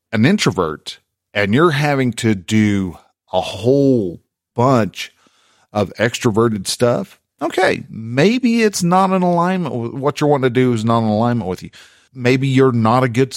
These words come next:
uh, a strong speaker, and going out doing public speakings may not at the moment be in alignment. Maybe you're out of alignment with your, with your, uh, personality test, your Enneagram, and, and those types of things.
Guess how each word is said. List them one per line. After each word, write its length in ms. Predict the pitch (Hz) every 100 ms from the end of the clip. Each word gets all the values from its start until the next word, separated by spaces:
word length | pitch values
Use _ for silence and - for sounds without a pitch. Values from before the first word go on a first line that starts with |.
| -
uh, 260 | 127 110
a 100 | 92
strong 380 | 107 - 127 127
speaker, 460 | - - 156 67 - _ _ _ _ _
and 340 | 104 104 104
going 240 | 110 117 123
out 200 | 127 117
doing 260 | 135 127
public 320 | 127 143 139
speakings 560 | - 160 180 151 123 - _ _ _ _ _ _
may 200 | 123 127
not 220 | 247 - 269
at 120 | 262
the 80 | 226
moment 340 | 254 214 175
be 300 | 208 240 208
in 140 | 147
alignment. 800 | 196 196 185 240 262 55 - - - _ _ _ -
Maybe 280 | 165 202 202
you're 460 | 190 196 185 170 - _ _ _ _ _ -
out 180 | 160
of 80 | 185
alignment 500 | 170 156 175 175 156
with 200 | 147 -
your, 340 | 143 147 120 107 -
with 220 | 139 127
your, 260 | 127 117 113
uh, 140 | 110
personality 600 | - 180 147 151 165 113
test, 300 | - 104 -
your 100 | 95
Enneagram, 720 | 143 160 123 101 101 98 95
and, 180 | 95 95 -
and 360 | 113 107 104 -
those 280 | 117 127 143
types 320 | 117 98 -
of 60 | -
things. 380 | 98 76 85